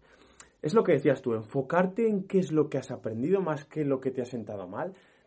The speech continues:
Tú te entras a un entorno nuevo, te enfocas en aprender mil cosas y mil cosas hay que aprender. Y te van a venir muy bien. Ese dinero extra lo puedes reinvertir en la habilidad esa que quieres que sea tu super habilidad.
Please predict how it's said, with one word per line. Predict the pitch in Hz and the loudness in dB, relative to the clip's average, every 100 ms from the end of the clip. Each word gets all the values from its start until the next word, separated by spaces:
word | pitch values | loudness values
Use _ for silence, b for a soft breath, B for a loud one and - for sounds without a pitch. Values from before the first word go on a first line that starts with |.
| b | b
Tú | - 143 | -6 -4
te | 165 - - | -4 -6 -4
entras | 131 139 151 | -2 -2 -2
a | 147 | 0
un | |
entorno | 139 127 120 120 | 0 0 -2 -2
nuevo, | 104 95 | -2 -4
te | 101 | -6
enfocas | 101 107 113 139 | -10 -8 -6 -4
en | 135 | -4
aprender | 123 117 113 107 | -2 -2 -2 -4
mil | 107 | -4
cosas | 101 117 135 | -6 -6 -6
y | 117 | -6
mil | 107 107 | -6 -6
cosas | 113 104 104 | -8 -8 -10
hay | 101 | -6
que | 101 | -6
aprender. | 95 92 90 - _ b b b b b b | -4 -8 -8 -14 _ b b b b b b
Y | - | -8
te | 104 | -2
van | 104 120 | 0 2
a | |
venir | 120 117 | 0 0
muy | 117 107 95 | -2 -2 -2
bien. | 90 82 _ | -6 -10 _
Ese | - 110 147 | -10 -4 -2
dinero | 131 127 117 | 2 2 2
extra | 117 123 - 170 180 b b b | -2 -4 -6 -6 -6 b b b
lo | 110 104 | -4 -2
puedes | 123 135 | 4 4
reinvertir | 135 127 113 110 107 135 143 143 | 4 0 2 0 0 2 2 2
en | 123 113 | -4 -4
la | 107 | -2
habilidad | 101 104 113 135 | -2 -2 -2 -4
esa | 127 | -4
que | 123 113 | -4 -4
quieres | 104 113 110 | -6 -8 -8
que | 127 | -8
sea | 117 107 | -8 -6
tu | 120 | -8
super | 110 120 107 104 | -8 -8 -6 -8
habilidad. | 98 95 98 98 | -8 -8 -8 -10